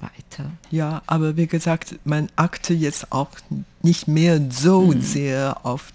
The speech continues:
Speaker 2: diese Aberglaube.
Speaker 1: Klaus Irgang hat geschrieben, er hat auch Empfangsberichte geschickt und ein Video über die Puppe der Florfliege. Das war beim S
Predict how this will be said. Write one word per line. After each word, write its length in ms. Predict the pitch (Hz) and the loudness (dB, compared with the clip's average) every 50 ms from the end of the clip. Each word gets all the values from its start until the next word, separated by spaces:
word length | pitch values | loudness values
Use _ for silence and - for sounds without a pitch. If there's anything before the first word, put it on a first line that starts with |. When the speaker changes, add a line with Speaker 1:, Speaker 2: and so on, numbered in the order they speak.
| - | -10
Speaker 2:
diese 800 | - 147 135 135 143 135 - - 131 127 127 127 - - 139 135 - - | -8 -6 -4 -4 -6 -6 -6 -6 -8 -6 -6 -6 -8 -10 -12 -12 -8 0
Aberglaube. 880 | - 147 147 139 - 135 - - 135 120 - - 113 - - - - 135 - - - - _ - | 2 2 4 4 0 -2 -2 -4 -4 -4 -4 -6 -10 -12 -10 -12 -12 -12 -14 -18 -20 -20 _ -4
Speaker 1:
Klaus 260 | - 196 196 202 - | 0 0 0 0 0
Irgang 560 | - 233 262 381 - 254 214 196 185 254 262 | 0 0 0 2 0 0 0 0 -2 -2 -2
hat 120 | 233 196 - - - - - - - - | -2 -4 -4 -10 -14 -14 -14 -14 -12 -8
geschrieben, 760 | - 196 190 202 - - - 233 226 233 233 226 220 214 175 | -4 -2 -2 -2 -2 -4 -4 -2 -2 0 0 0 0 -2 -2
er 80 | 175 170 | -4 -6
hat 140 | - - - | -6 -6 -4
auch 340 | - 147 165 - - - | -4 -4 -4 -6 -10 -10
Empfangsberichte 1160 | - - 165 - - 185 - - - - - 135 165 165 170 214 - - - - - 160 160 135 | -10 -10 -8 -4 -4 -4 -4 -6 -8 -6 -4 -2 -2 -2 -2 -4 -6 -14 -12 -8 -6 -4 -4 -4
geschickt 1080 | - 160 160 165 165 - - - - 165 160 156 - - - - - - - - - - | -4 -4 -4 -4 -6 -6 -8 -6 -6 -6 -6 -6 -10 -16 -20 -20 -20 -20 -20 -20 -6 -4
und 200 | 180 175 - - | -2 -2 -2 0
ein 300 | - 165 160 156 160 170 - | 0 0 0 0 -2 -4 -6
Video 840 | - 135 127 147 180 220 233 - 220 214 196 190 185 180 175 - - - - - | -8 -6 -4 -2 -2 -2 -2 -2 -2 0 0 2 2 2 0 0 -4 -8 -6 -4
über 840 | 196 185 180 175 170 - 180 170 165 160 156 151 147 156 151 151 170 - - | -2 0 0 0 0 0 0 2 2 2 2 0 0 0 -2 -4 -6 -4 -2
die 100 | - 180 | -2 -2
Puppe 480 | 165 - - - - - - 254 190 175 | -2 -4 -8 -8 -8 -4 -2 0 0 0
der 280 | 240 202 185 175 - - | 2 2 2 2 0 -4
Florfliege. 1600 | - - - - 156 156 160 185 220 254 294 285 - _ - - - - - 160 127 131 139 143 143 - - 185 185 202 226 302 - | -10 -8 -4 -2 0 2 2 2 2 0 -2 -4 -10 _ -20 -20 -20 -12 -10 -8 -4 -4 -4 -4 -4 -2 -2 -2 0 0 -2 -4 -6
Das 520 | - - 170 - - - - - - - - - - _ _ _ _ - - | -10 -10 -10 -10 -14 -14 -14 -14 -16 -16 -16 -18 -20 _ _ _ _ -16 -14
war 340 | - 202 - 170 175 165 160 - | -10 -8 -6 -6 -6 -6 -6 -4
beim 240 | 156 151 151 151 - | -4 -2 -2 -2 -2
S 280 | - 170 208 - - | -2 -2 -2 -2 -6